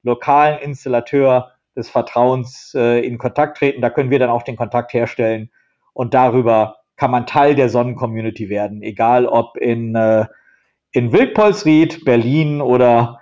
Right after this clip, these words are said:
in Sydney oder auch in, in Los Angeles.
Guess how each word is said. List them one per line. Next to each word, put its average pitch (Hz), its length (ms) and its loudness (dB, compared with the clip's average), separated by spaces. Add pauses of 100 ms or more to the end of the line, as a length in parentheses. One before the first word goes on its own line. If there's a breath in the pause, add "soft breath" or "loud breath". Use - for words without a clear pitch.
(120)
in 123 180 -2
Sydney 120 580 0
oder 117 280 2
auch 110 340 2
in, 113 300 -6
in 110 120 -8
Los 107 200 -2
Angeles. 95 560 -8